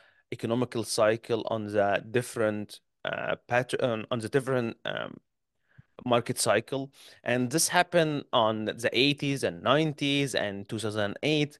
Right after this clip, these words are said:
which is the last one, was mainly about, uh, the crash of the real estate. But on the eighties, uh, the crash was different. It was before the, before,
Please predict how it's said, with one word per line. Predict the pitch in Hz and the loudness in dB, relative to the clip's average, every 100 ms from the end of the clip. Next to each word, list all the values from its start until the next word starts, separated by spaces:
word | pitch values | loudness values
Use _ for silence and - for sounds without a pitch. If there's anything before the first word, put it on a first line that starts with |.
| - | -6
which | 117 - | -6 -4
is | 110 | 0
the | 107 | 6
last | 117 123 | 6 6
one, | 113 113 | 2 2
was | 107 101 - - - | 0 -2 -8 -14 -2
mainly | 120 135 123 113 107 - | 0 2 2 2 0 0
about, | 92 92 - - | 0 -2 -4 -10
uh, | 107 110 | -6 -6
the | 107 | -6
crash | - 120 123 120 | -4 2 2 2
of | 120 | -4
the | 101 98 | -4 -2
real | 107 | -2
estate. | 104 - 151 156 - _ | -4 -2 -2 -4 -12 _
But | 120 117 | 2 4
on | 123 | 4
the | 117 139 | 4 4
eighties, | 139 135 117 104 | 2 0 -2 4
uh, | 104 98 | 6 6
the | 107 | 2
crash | - 131 139 | 0 0 2
was | 127 101 | -2 -2
different. | 104 - 98 98 92 | -4 -4 -6 -8 -10
It | |
was | 95 92 | -14 -12
before | 98 - 110 | -10 -4 -2
the, | 104 98 - | 0 0 -2
before, | 107 - | -8 -8